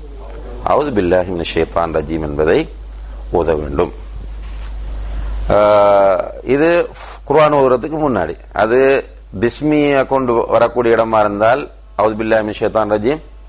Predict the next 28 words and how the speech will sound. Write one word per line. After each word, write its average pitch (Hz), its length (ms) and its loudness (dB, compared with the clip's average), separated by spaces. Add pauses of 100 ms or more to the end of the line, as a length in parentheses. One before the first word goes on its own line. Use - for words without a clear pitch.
(420)
பிஸ்மில்லாஹிர் 87 480 -2
ரஹ்மானிர் - 300 -8
ரஹீம். - 380 -14 (440)
பிஸ்மி 151 220 2
இல்லாத 175 440 6
இடமா 151 220 4
இருக்கு. 131 180 2
இப்ப 113 160 -2
நீங்க 131 160 0
சூரத்துல் 123 420 2
பக்ரா 127 180 2
ஓதிட்டு 123 420 2
சயகூலில் 127 480 2
நிறுத்திட்டீங்க. 107 440 -2 (1300)
இப்ப 110 120 2
திரும்ப 156 360 2
வந்து 143 220 4
ஓத 143 120 6
போறீங்க 117 400 0
சயகூல். 107 400 0
என்ன 127 240 2
ஓதுவீங்க? 92 340 -2 (1600)
அவுது 113 400 2
பில்லாஹி 107 440 2
மினஷ் 95 340 -4
ஷைத்தானிர் 95 460 0
ரஜீம் 90 480 0 (760)
சயகூலு 113 520 2